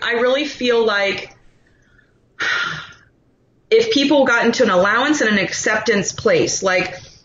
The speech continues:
um, it's not even, you know, I, I even see people say that they ach-, um, that they,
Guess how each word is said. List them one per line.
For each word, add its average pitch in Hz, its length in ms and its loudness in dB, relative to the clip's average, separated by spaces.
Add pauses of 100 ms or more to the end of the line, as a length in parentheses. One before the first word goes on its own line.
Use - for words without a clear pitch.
(220)
um, 190 540 0
it's - 180 0
not 311 200 2
even, 277 280 4
you 240 80 2
know, 240 80 2
I, 240 320 0
I 240 60 0
even 320 180 2
see 262 180 -2
people 254 240 2
say 226 260 0
that 220 100 -2
they 202 200 2
ach-, - 240 -2
um, 196 240 0
that 196 180 0
they, 185 240 0